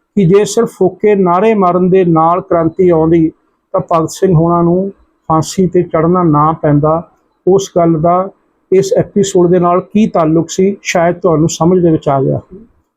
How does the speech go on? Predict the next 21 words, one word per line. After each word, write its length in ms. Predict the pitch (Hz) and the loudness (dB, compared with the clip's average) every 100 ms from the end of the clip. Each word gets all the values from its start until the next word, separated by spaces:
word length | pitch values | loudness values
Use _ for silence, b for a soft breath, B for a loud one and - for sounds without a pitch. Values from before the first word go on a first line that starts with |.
| _ _ _ | _ _ _
ਸਰਕਾਰਾਂ 760 | - 247 180 180 170 180 208 214 | -4 -2 0 0 0 0 0 -2
ਸਿਰਫ 360 | - - 226 - | -4 -4 -4 0
ਨਾਅਰੇ 440 | 190 147 160 196 | 0 2 2 2
ਮਾਰ 260 | 196 165 156 | 0 0 0
ਰਹੀਆਂ 360 | 156 165 175 175 | 0 0 0 0
ਨੇ, 180 | 175 175 _ _ _ | 0 -4 _ _ _
ਸਰਕਾਰਾਂ 680 | - 175 156 170 170 185 196 | -6 -4 -2 0 0 0 -2
ਕ੍ਰਾਂਤੀ 560 | - 175 165 165 190 | -2 -2 -2 -2 0
ਲਿਆਉਣ 320 | 190 185 156 156 | 2 2 2 0
ਦਾ 160 | 170 | 0
ਦਾਅਵਾ 520 | 156 127 147 147 175 | -2 -2 -2 0 0
ਕਰ 160 | 175 151 | -2 0
ਰਹੀਆਂ 300 | 156 175 165 | 0 2 0
ਨੇ, 120 | 175 | -2
ਹੋ 200 | - 180 | 0 0
ਸਕਦਾ 400 | 190 190 190 196 | 0 -2 -2 -2
ਕੋਸ਼ਿਸ਼ਾਂ 580 | 202 190 185 - 196 214 | -2 0 0 0 -2 0
ਵੀ 160 | 208 202 | 0 0
ਕਰ 140 | 160 | 0
ਰਹੀਆਂ 260 | 160 180 165 | 0 0 0
ਹੋਣ, 320 | 156 170 | 0 0